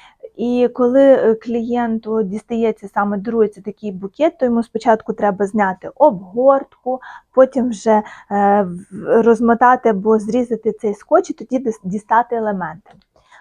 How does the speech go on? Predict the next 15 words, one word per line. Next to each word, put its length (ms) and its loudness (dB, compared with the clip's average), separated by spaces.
В 60 -4
нашому 560 0
випадку, 640 -2
в 40 2
нашому 480 2
випадку 500 -2
все 380 0
набагато 580 0
простіше. 680 -2
Елементи 600 4
легко 420 4
витягуються, 1040 0
е, 220 6
з 320 4
основи. 800 0